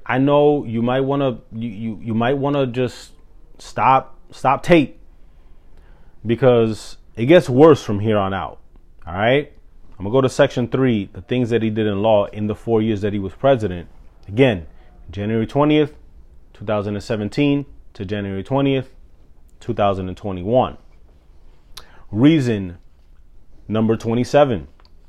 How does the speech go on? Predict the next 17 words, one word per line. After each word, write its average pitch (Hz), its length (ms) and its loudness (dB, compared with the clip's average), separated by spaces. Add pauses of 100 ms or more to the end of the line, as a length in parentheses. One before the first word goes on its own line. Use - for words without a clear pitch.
(840)
he 135 140 -4
authorized 131 720 8 (320)
four 147 340 4
hundred 135 280 4
and 104 160 -4
thirty 143 240 4
million 135 400 0
dollars 107 720 4 (140)
over, 113 640 4
I'm 110 100 -6
sorry, 95 400 -4 (100)
over 139 440 6
four 117 280 0
hundred 117 320 0
thirty 117 220 0
million 113 300 -2
dollars 107 600 2